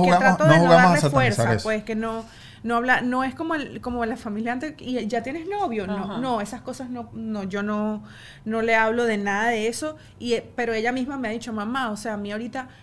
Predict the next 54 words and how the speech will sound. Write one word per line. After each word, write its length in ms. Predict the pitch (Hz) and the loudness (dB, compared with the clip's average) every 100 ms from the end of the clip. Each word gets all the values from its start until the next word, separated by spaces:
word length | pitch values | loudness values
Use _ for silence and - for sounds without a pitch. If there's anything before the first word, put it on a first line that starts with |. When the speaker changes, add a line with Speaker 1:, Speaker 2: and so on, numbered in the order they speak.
| - - | -18 -8
Speaker 1:
no 160 | 254 | -4
me 140 | 254 254 | -4 -4
gusta 280 | 254 - | -6 -8
ningún 360 | 247 202 190 214 | -8 -6 -6 -6
niño, 440 | 262 269 254 247 240 - | -6 -6 -6 -6 -10 -12
no 80 | 214 | -8
me 40 | 220 | -6
gusta". 200 | 233 247 | -6 -6
Yo 80 | 233 | -6
le 60 | |
digo, 100 | 233 | -6
"Mami, 240 | 233 269 277 | -4 -6 -6
porque 300 | 226 214 214 | -8 -8 -10
tú 100 | 208 | -8
ahorita 300 | 208 226 254 | -8 -10 -12
estás 260 | 254 254 | -10 -8
en 140 | 262 247 | -8 -8
otra 220 | 240 254 | -8 -8
etapa 320 | 247 240 247 | -6 -6 -8
de 40 | |
tu 140 | 240 220 | -8 -8
vida 180 | 214 233 | -6 -6
que 100 | 226 | -10
quieres, 400 | - 208 202 226 - - - | -12 -10 -8 -10 -16 -20 -20
¿sabes? 380 | - 269 226 208 | -4 -2 0 -4
Quieres 320 | 226 208 220 | -4 -4 -4
aprender, 600 | 208 190 190 196 233 247 226 | -6 -6 -8 -4 -2 -2 -2
te 80 | 214 | -6
gusta 280 | 208 - | -6 -4
el 120 | 202 214 | 0 4
arte". 440 | 220 226 226 233 - - | 4 2 -4 -10 -12 -14
O 20 | |
sea, 160 | - 240 | -2 0
trato 240 | 240 233 | 2 0
de 80 | 277 | -2
que 100 | 311 | -2
ella 180 | 262 262 | -2 -2
se 80 | 294 | -4
enfoque 500 | 254 190 247 330 - | -6 -4 -4 -2 -2
en 120 | 233 | -2
lo 120 | 226 | -2
que 120 | 220 208 | -2 -4
ella, 200 | 240 294 240 - | -2 -4 -6 -4
lo 260 | 233 220 | -2 -2
que 120 | 220 | -4
ella 180 | 208 233 | -6 -6
quiere 260 | 262 269 269 | -4 -4 -4
ser 240 | - 262 | -6 -10
como, 400 | 285 269 240 220 - | -8 -6 -6 -6 -8
como 240 | 226 208 | -6 -4
mujer 380 | 196 185 208 240 | -4 -6 -4 -4
o 60 | 320 | -4
como 220 | 277 226 | -4 -4
persona, 500 | 214 190 - 262 320 | -6 -6 -4 -4 -6